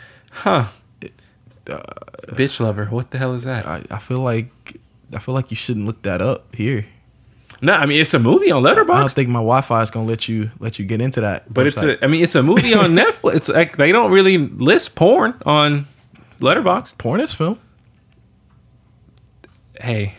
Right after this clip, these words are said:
Speaker 1: we're not gonna get into that. That's the new season. That's next season.
Speaker 2: Yeah, next season.
Speaker 1: Um,
Speaker 2: Yeah. <laughs>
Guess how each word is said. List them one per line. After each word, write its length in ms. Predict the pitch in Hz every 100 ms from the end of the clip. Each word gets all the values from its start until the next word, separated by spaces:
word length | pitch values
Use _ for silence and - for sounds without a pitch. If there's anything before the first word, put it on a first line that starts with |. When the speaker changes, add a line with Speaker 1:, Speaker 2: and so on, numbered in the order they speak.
| -
Speaker 1:
we're 100 | 120
not 120 | 113
gonna 80 | 113
get 140 | 113
into 160 | 113 110
that. 260 | 110 107 -
That's 160 | 117
the 60 | 120
new 160 | 120
season. 340 | 113 117 107 101
That's 200 | 120 -
next 160 | 123 123
season. 220 | 104 -
Speaker 2:
Yeah, 120 | - 117
next 160 | 135
season. 160 | 139 147
Speaker 1:
Um, 160 | 131 110
Speaker 2:
Yeah. 120 |
<laughs> 40 | -